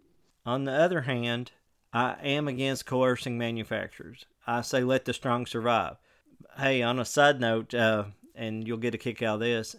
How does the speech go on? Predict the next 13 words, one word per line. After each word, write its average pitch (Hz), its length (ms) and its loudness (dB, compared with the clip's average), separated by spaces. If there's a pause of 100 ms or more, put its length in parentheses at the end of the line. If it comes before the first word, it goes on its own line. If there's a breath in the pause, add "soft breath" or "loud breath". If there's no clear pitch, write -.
(260)
I 127 100 0
was 135 140 2
in 117 120 0
a - 20 0
meeting 113 460 0
last 127 400 2
year 147 320 -2 (720)
where 117 100 0
someone 123 380 -2
said 113 240 -2
Tesla 123 320 -2
wouldn't 120 240 -4
survive. 113 460 -2